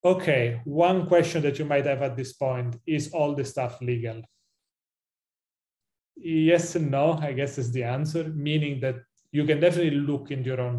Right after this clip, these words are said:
your own certificate. And of course, nobody is going to tell you that you are violating somebody else's private information.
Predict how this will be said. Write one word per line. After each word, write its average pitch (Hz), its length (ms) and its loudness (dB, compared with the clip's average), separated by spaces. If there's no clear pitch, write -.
your 131 240 -2
own 131 160 -2
certificate. 135 800 -2
And 123 320 0
of 127 140 -8
course, 131 220 -4
nobody 120 520 0
is 127 100 -10
going 123 220 -2
to 120 100 -4
tell 127 180 0
you 123 120 0
that 117 220 -4
you 131 80 -2
are 120 100 -2
violating 135 580 2
somebody 127 460 -4
else's 123 180 -6
private 123 340 -2
information. 123 840 -4